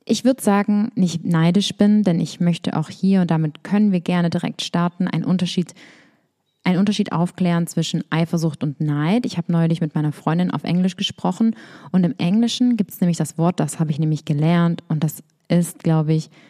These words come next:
Navy? Also ich bin mir nicht sicher, weil Jealousy ist, glaub ich, die Eifersucht und dann gibt's eben e-, etwas Tieferes.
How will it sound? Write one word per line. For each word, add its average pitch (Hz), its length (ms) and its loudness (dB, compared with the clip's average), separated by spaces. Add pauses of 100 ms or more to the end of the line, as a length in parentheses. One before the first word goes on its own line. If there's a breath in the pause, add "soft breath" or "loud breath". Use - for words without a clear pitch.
(960 soft breath)
Navy? 180 760 2 (440)
Also 165 140 4
ich 165 80 0
bin 175 120 4
mir 170 80 4
nicht 165 160 -2
sicher, 165 460 0
weil 160 340 0
Jealousy 226 600 2
ist, - 180 -6
glaub 165 160 2
ich, 160 60 -4
die - 140 -10
Eifersucht 196 540 0
und 175 80 -2
dann 170 120 0
gibt's 165 220 -6
eben 170 280 -2 (180)
e-, 175 200 0
etwas 165 340 -4
Tieferes. 165 840 -2